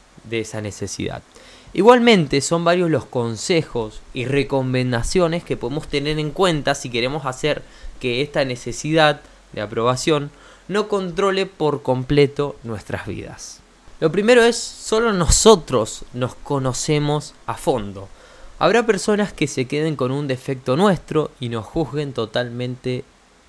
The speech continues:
en base a él, pero estas personas no están en posesión de una verdad.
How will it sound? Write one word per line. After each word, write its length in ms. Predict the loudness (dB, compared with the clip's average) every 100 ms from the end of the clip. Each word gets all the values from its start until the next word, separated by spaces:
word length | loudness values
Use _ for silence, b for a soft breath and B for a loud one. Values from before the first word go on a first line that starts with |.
| _
en 200 | -8 -2
base 320 | -4 -4 0
a 100 | 4
él, 220 | 4 4 -4 B B B 0
pero 120 | 0
estas 220 | 2 0
personas 480 | 2 2 0 -2 -2
no 80 | -4
están 240 | -2 -2
en 140 | -2
posesión 800 | -4 -8 -8 -8 -2 -2 -2 -6
de 60 | -6
una 200 | -4 -2
verdad. 400 | -2 2 2 0